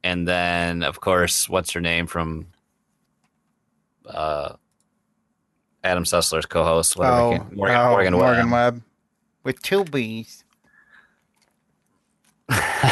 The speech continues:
Speaker 1: Two B's, so like boobies.
Speaker 2: <laughs> Oh,
Speaker 1: Two B's.
Speaker 2: oh, why aren't we live right now? That's my
Speaker 1: She
Speaker 2: question.
Speaker 1: point-, she pointed
Speaker 2: Pointed
Speaker 1: to
Speaker 2: to
Speaker 1: her
Speaker 2: her
Speaker 1: two B's.
Speaker 2: I, you know what? I thought about that a couple days ago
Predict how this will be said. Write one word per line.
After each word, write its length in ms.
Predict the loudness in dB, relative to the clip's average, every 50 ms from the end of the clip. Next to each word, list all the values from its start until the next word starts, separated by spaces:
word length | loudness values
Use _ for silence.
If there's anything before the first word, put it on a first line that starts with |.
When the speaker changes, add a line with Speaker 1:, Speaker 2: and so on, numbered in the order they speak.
| 2 0 -2 -4 -2
Speaker 1:
Two 260 | 0 2 4 4 4
B's, 420 | 4 2 4 4 6 6 6 4 4
so 260 | 2 2 4 4 4
like 380 | 4 4 4 4 2 2 2
boobies. 840 | 4 4 4 4 4 4 2 2 4 4 2 2 2 2 2 2 2 2
Speaker 2:
<laughs> 20 |
Oh, 380 | 2 2 2 2 2 4 4 6
Speaker 1:
Two 220 | 6 6 6 6 6
B's. 600 | 6 6 6 6 6 6 4 4 2 -2 -4 0 2
Speaker 2:
oh, 400 | 4 6 8 8 8 8 6 4
why 260 | 4 2 2 4 4
aren't 180 | 4 4 2 4
we 120 | 4 4
live 380 | 4 4 4 4 4 4 4 4
right 200 | 4 2 2 2
now? 260 | 0 0 2 2 2
That's 260 | 0 -2 -2 0 2
my 80 | 2 2
Speaker 1:
She 60 | 2
Speaker 2:
question. 160 | 2 2 4 4
Speaker 1:
point-, 280 | 2 2 -2 -6 -12 -16 _ -20 -12
she 220 | -4 0 0 0 0
pointed 320 | 2 2 2 2 2 2
Speaker 2:
Pointed 180 | 2 0 2 2
Speaker 1:
to 100 | 2 4
Speaker 2:
to 20 |
Speaker 1:
her 40 | 4 2 0
Speaker 2:
her 40 | 0
Speaker 1:
two 240 | 2 4 4 4 6
B's. 440 | 4 4 2 4 4 4 4 4 2
Speaker 2:
I, 180 | 2 4 4 2 2 2
you 120 | 4 4
know 160 | 6 6 6 8
what? 340 | 8 8 6 6 4 4 2 2
I 120 | 0 2
thought 220 | 2 2 2 4 4
about 280 | 4 4 4 2 4
that 300 | 4 4 6 6 6 4 2
a 80 | -2 -2
couple 260 | 0 0 0 0 0
days 260 | 2 2 2 2 0 -2
ago 400 | 0 2 4 4 4 2 0